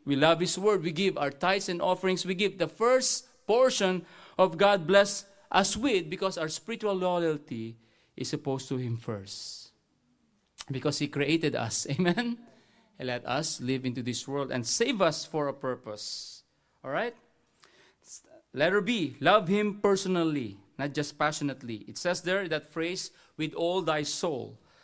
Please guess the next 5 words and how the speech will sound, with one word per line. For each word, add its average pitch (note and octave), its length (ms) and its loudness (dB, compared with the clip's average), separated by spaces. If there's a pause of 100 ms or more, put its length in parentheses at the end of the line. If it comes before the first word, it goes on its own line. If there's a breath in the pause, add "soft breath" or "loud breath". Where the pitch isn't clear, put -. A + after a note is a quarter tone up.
(260 soft breath)
Our C#3+ 180 4
soul G#3+ 420 2
speaks - 460 -2
of F3 400 2
identity. C#3+ 800 0